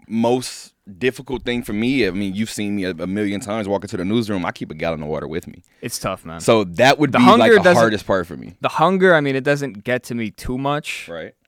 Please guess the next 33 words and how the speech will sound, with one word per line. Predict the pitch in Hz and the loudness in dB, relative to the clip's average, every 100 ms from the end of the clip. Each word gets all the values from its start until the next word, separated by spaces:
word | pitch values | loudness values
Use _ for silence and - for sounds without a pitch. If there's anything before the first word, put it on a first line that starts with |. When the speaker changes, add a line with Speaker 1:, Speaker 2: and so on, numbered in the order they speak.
| - | -12
Speaker 2:
As | 120 | -4
long | 127 127 | -2 -2
as | 113 | -4
you | 120 | -4
eat | 131 | -4
in | |
the | 135 | -4
morning, | 135 135 131 | -2 -2 -4
but | 107 - | -8 -14
the | |
thirst, | - 131 170 - - _ | -4 0 0 -2 -10 _
especially | - - 135 139 127 | -8 -4 -2 0 2
out | 123 | 2
here | 123 | 0
in | 117 | -2
Vegas | 120 131 131 127 - | 0 0 -2 -6 -6
where | 107 98 | -6 -6
it's | - - - _ _ - | -8 -16 -18 _ _ -18
Speaker 1:
Oh. | - - | -18 -16
Speaker 2:
dry. | - 120 113 123 131 147 175 - _ _ _ | -14 -4 2 4 4 4 -2 -8 _ _ _
<laughs> | 214 - - 311 | -4 -4 2 4
Speaker 1:
Bro. | 92 78 67 - _ _ _ _ _ | 4 0 -6 -14 _ _ _ _ _
Speaker 2:
Oh | - | -4
Speaker 1:
No, | 110 | -2
Speaker 2:
my | 113 104 | -4 -2
Speaker 1:
no, | 123 120 | 2 4
Speaker 2:
God. | 139 | 4
Speaker 1:
it's | 107 | 2
different | 92 139 - 78 - | 4 4 4 -8 -8
out | 87 85 | -6 -6
here. | 92 55 | -8 -8
Like, | 90 104 107 98 | -2 0 2 2
it's, | 143 | 2